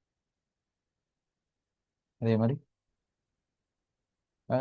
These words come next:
இதுல வந்து டிராவலர், பெட்ரோல்.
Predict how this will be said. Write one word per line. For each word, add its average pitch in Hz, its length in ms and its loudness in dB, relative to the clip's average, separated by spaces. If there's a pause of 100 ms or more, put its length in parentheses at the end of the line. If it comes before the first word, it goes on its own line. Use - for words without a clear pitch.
இதுல 117 260 2
வந்து 117 220 2 (600)
டிராவலர், 107 540 4 (2500)
பெட்ரோல். 104 400 2